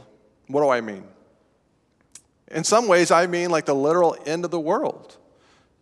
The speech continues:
We love those disaster movies, right? Those end of the world movies, Armageddon.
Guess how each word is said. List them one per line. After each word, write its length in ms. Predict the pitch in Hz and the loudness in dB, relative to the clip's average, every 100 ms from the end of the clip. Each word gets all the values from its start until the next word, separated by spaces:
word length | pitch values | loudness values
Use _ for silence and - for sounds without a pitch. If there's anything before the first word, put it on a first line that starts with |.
| _ - | _ -18
We 140 | 120 | -4
love 180 | 127 156 | 0 2
those 280 | 151 147 117 | 2 -2 -2
disaster 680 | 131 135 156 170 - 156 135 | -4 2 4 2 0 -6 -4
movies, 480 | 131 127 127 117 | -4 -4 -6 -4
right? 260 | 123 131 147 | 0 0 0
Those 200 | 135 123 | -4 -6
end 260 | - 156 151 | -8 -8 -6
of 60 | |
the 100 | 147 | -6
world 300 | 143 147 135 | -2 -2 -2
movies, 360 | 151 143 127 107 | -4 -6 -6 -8
Armageddon. 1120 | - 147 151 151 131 135 147 147 123 104 95 | -4 -2 -2 -4 -6 -4 -2 -4 -6 -10 -14